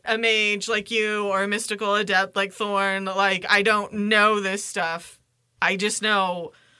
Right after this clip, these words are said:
I know my grandma's bad news, and I don't think she wants any of my family alive besides maybe my mom, because my mom's still useful to her. Well, I guess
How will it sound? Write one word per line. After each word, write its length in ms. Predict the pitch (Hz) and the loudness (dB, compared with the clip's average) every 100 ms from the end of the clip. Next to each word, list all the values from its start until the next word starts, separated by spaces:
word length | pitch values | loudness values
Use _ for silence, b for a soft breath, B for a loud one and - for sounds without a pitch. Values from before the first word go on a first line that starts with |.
| b | b
I 160 | 247 240 | -4 -2
know 200 | 240 233 | -4 -2
my 180 | 208 190 - | -4 -6 -4
grandma's 460 | 196 196 180 180 | -4 -2 -4 -6
bad 260 | 175 165 156 | -8 -8 -8
news, 500 | 147 143 151 - - B B | -12 -14 -12 -12 -14 B B
and 600 | - 175 165 160 160 151 - b b b b - | -8 -4 -4 -6 -8 -12 -16 b b b b -6
I 120 | 190 | -4
don't 260 | 196 180 | -4 -6
think 240 | - 190 190 | -8 -10 -8
she 180 | - 185 | -10 -8
wants 500 | 180 180 180 - - | -6 -8 -8 -12 -6
any 280 | 208 202 202 | -4 -2 -2
of 160 | 190 185 | -2 -4
my 180 | 175 | -6
family 400 | 180 180 175 175 | -4 -6 -6 -6
alive 480 | 170 170 156 151 151 | -6 -6 -4 -4 -6
besides 460 | 165 156 156 156 160 | -10 -10 -10 -10 -10
maybe 300 | 160 156 156 | -14 -12 -10
my 220 | 156 160 | -10 -10
mom, 300 | 165 156 151 | -10 -10 -12
because 400 | 170 - 202 190 | -14 -18 -20 -16
my 140 | 175 | -14
mom's 280 | 175 160 160 | -12 -12 -14
still 220 | - 151 | -16 -16
useful 400 | 165 165 - - - | -16 -18 -20 -20 -20
to 200 | - 208 | -20 -20
her. 240 | 127 214 _ _ _ _ _ _ - | -20 -20 _ _ _ _ _ _ -6
Well, 340 | 190 165 156 _ _ | -4 -4 -8 _ _
I 100 | 214 | -2
guess 460 | 202 233 196 - | 0 -6 -6 -10